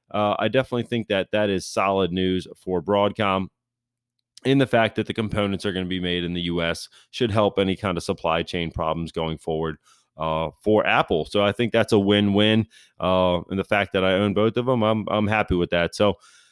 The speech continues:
uh, what else we got? We've got, uh, Google, uh, owned Waymo, and Uber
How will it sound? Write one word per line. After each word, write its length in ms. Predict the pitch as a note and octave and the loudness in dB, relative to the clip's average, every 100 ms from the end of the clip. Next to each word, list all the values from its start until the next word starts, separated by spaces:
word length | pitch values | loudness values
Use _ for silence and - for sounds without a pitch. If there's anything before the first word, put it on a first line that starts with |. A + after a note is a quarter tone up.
| _ | _
uh, 440 | - A2+ A2+ A2+ A2+ | 0 4 4 4 4
what 120 | A#2+ | 4
else 160 | D3 - | 0 0
we 60 | |
got? 160 | G#2+ G2+ | 0 0
We've 100 | A2+ | 2
got, 240 | C3 B2+ | 0 2
uh, 120 | C#3 A#2+ | 2 0
Google, 680 | - C#3 D#3 E3 D#3+ C3 - _ _ _ _ _ _ _ - | 2 2 4 4 2 0 -8 _ _ _ _ _ _ _ -8
uh, 480 | G2+ G2+ G2 F#2+ F#2+ | -4 -2 -2 -2 -4
owned 340 | A2+ B2 A2 | -2 0 0
Waymo, 640 | F2+ A#2+ D3+ C#3 G#2 G#2+ | 0 2 2 4 4 4
and 100 | G2+ - | 2 4
Uber 520 | C3+ C3+ G#2 F#2 E2+ | 4 4 4 0 -4